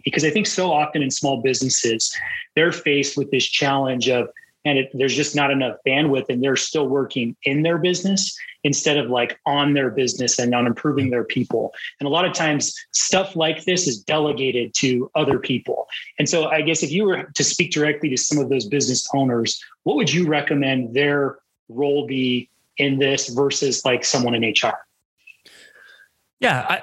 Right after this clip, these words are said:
Speaker 2: well, um, yeah. I, I, so first, you know, they obviously have to go get this, right? There's zero question, right? That's, this got the how to and, and everything, but that's something that is maybe tangible right now.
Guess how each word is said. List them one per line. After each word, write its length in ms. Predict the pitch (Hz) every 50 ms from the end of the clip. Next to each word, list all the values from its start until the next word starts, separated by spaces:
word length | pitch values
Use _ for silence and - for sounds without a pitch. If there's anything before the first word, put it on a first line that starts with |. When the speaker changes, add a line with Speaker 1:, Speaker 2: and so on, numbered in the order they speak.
| - -
Speaker 2:
well, 480 | 202 202 202 190 190 190 165 117 - - - - - 165
um, 340 | 147 139 135 131 135 135 90 82 - - _ _ _ _ _ _ _ _ _ _ _ _
yeah. 260 | - 185 143 107 107 -
I, 300 | - 160 175 - - -
I, 40 | - -
so 200 | - - 175 151
first, 400 | - - 175 160 - - - -
you 80 | 147 120
know, 80 | 113
they 200 | 110 120 123 123
obviously 320 | 120 120 123 120 - 131 113
have 40 |
to 80 | - -
go 100 | - 107
get 200 | - 101 95 -
this, 420 | - - - - - - - - -
right? 220 | 101 98 - -
There's 260 | - 117 110 - - -
zero 240 | - 117 123 117 110
question, 460 | - - - 104 98 - - 120 117
right? 180 | 117 110 113 -
That's, 180 | 113 110 - -
this 260 | - 123 117 - -
got 240 | - - 123 107 -
the 80 | 104 98
how 160 | 110 107 104
to 300 | 101 - - 113 107 101
and, 120 | 101 -
and 100 | - 117
everything, 320 | 107 107 113 107 - 107 104
but 320 | 107 135 113 - - - _
that's 500 | 214 - 175 - - 196 214 - - -
something 480 | - 165 156 139 143 131 123 123 175 196
that 200 | 123 123 123 -
is 320 | 302 196 120 107 107 107 113
maybe 220 | 120 117 110 107
tangible 420 | - - 117 113 120 113 107 107 104
right 240 | 110 110 113 -
now. 420 | - 113 117 117 107 104 107 113